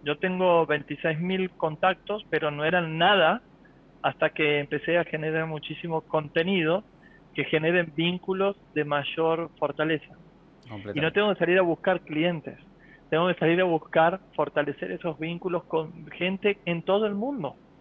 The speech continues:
Speaker 1: Entonces, si sos abierto, si generas ese contenido, creo que puedes también, eh, tener una oportunidad muy importante en esta, eh, en este momento, en donde la gente está retraída, en donde la gente está creciendo para adentro. Apóyate muchísimo en tu marca personal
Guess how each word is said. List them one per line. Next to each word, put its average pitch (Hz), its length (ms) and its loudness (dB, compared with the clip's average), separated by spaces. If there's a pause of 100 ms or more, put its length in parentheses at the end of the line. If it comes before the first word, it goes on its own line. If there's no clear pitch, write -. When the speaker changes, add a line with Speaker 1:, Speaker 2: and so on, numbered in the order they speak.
(380)
Speaker 1:
Entonces, 156 380 0 (520)
si 151 140 0
sos 190 280 2 (460)
abierto, 196 580 4
si 151 140 -6
generas 180 480 0
ese 170 180 -10
contenido, 190 680 -2 (340)
creo 160 260 2
que 170 140 -2
puedes 170 480 2
también, 160 380 0 (100)
eh, 143 220 -6
tener 151 220 0
una 185 140 0
oportunidad 170 440 0
muy 190 420 0
importante 196 680 0
en 147 120 -4
esta, 160 800 0 (420)
eh, 135 300 -2
en 143 80 -2
este 170 260 -2
momento, 180 600 0
en 147 120 -8
donde 143 240 -4
la 143 120 0
gente 175 340 -6
está 170 220 -2
retraída, 165 640 2
en 147 80 -2
donde 147 180 -4
la 139 80 0
gente 160 260 -8
está 180 200 -2
creciendo 180 440 -4
para 147 200 0
adentro. 151 400 -2
Apóyate 165 440 -4
muchísimo 175 540 -8
en 175 80 -12
tu 160 100 -12
marca 156 300 -4
personal 170 500 0